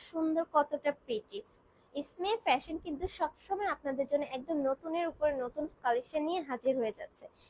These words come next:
এই হচ্ছে ফুল ড্রেসটি। ড্রেসটি কিন্তু কটন ফেব্রিক্স এর মধ্যে খুব সুন্দর করে হচ্ছে হ্যান্ড ওয়ার্ক করা রয়েছে, সাথে পেয়ে যাচ্ছেন একদম স্ক্রিন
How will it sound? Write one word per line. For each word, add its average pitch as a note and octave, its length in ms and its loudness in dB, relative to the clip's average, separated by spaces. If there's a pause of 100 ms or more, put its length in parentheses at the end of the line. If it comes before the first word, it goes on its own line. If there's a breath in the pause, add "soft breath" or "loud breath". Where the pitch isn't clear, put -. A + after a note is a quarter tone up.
(160 soft breath)
এই F#4+ 220 4
হচ্ছে G#4 240 0 (120)
ফুল G4 200 2 (120)
ড্রেসটি। B3+ 380 2 (240)
ড্রেসটি D4 380 2
কিন্তু F#4 160 -2 (100)
কটন E4+ 340 4
ফেব্রিক্স C#4 360 2
এর D4+ 100 0
মধ্যে C4+ 260 -4
খুব E4+ 100 -10 (120)
সুন্দর E4 360 2 (180)
করে B3 220 6 (420 soft breath)
হচ্ছে D4 240 2 (120)
হ্যান্ড D4+ 240 4
ওয়ার্ক F4 200 6 (100)
করা D4 200 10
রয়েছে, C#4+ 340 8 (120)
সাথে D4+ 220 2 (160)
পেয়ে E4 220 2
যাচ্ছেন E4 260 2 (100)
একদম C4+ 180 -4 (160)
স্ক্রিন D4 300 0